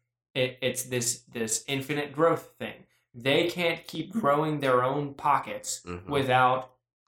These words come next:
Speaker 1: without further exploiting someone else. And we have, we have the bare minimum of laws in the U S that keep them from, from paying us less, for, from, from, uh, from giving us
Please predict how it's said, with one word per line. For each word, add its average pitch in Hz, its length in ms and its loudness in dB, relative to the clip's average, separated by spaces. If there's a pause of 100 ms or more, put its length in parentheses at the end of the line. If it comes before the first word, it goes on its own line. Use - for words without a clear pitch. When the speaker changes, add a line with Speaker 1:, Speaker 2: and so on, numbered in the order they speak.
Speaker 1:
without 131 500 0 (720)
further 185 420 6
exploiting 139 600 -2
someone 127 320 -2
else. 110 240 -6
And 143 120 -6
we 156 120 2
have, 156 320 0 (240)
we 190 100 2
have 208 200 0
the 170 60 -10
bare 147 420 0
minimum 160 440 0
of 123 140 -2
laws 113 520 2 (340)
in 139 120 -4
the 131 80 -2
U 127 280 0
S 120 300 2
that - 200 -6
keep - 320 -12
them 135 220 -2
from, 117 420 -2 (360)
from 127 180 -2
paying 139 400 -2
us 120 200 -2
less, - 480 -6 (280)
for, 135 260 4
from, 123 460 2 (380)
from, 123 600 2 (180)
uh, 113 560 0 (720)
from 131 240 -4
giving 156 320 0
us - 380 0